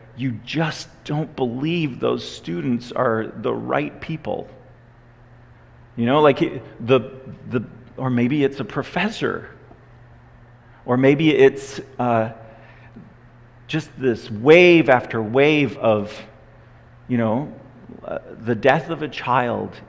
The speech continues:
in the seminary community and how that just makes it very hard to carry on. Or maybe it's just bad news constantly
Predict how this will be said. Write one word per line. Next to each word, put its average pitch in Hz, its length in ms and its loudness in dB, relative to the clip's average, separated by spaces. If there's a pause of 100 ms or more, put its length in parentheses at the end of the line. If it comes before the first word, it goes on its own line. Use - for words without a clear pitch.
(100)
in 139 180 0
the 135 80 0
seminary 120 600 -2
community 113 680 -4
and 107 240 -6 (240)
how 143 240 -2
that 139 680 2
just - 280 -10 (680)
makes 127 320 -2
it 113 100 -2
very 143 340 2
hard 143 320 2
to 131 80 -4
carry 123 420 -4
on. 117 440 -6
Or 113 380 0 (840)
maybe 165 340 4
it's - 400 0 (680)
just - 340 -6 (220)
bad 175 420 0
news 151 500 -4
constantly 113 960 -8